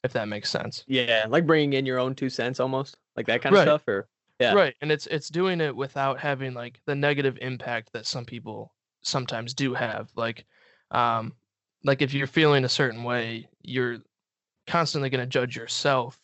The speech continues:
Speaker 1: and be like, "I shouldn't feel this way, like, why do I feel this way?"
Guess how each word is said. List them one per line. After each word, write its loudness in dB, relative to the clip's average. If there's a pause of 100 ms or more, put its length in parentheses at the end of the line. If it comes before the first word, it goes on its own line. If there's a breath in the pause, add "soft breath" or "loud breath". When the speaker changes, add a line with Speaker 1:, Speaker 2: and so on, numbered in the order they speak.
Speaker 1:
and -12
be -6
like, -8 (300)
"I -4
shouldn't -2
feel -4
this -8
way, -6
like, -8
why -2
do -4
I -2
feel -4
this -6
way?" -4